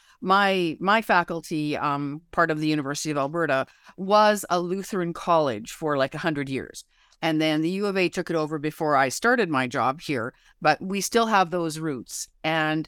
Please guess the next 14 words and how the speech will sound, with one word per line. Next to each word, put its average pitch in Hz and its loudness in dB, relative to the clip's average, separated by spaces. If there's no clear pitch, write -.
because 175 -2
we 180 -2
had 190 2
those 170 -2
roots, 156 -4
we 165 2
have 160 4
had 160 4
theologians, 160 0
you 175 0
know, 139 0
rocking 147 2
around 151 0
campus. 156 -2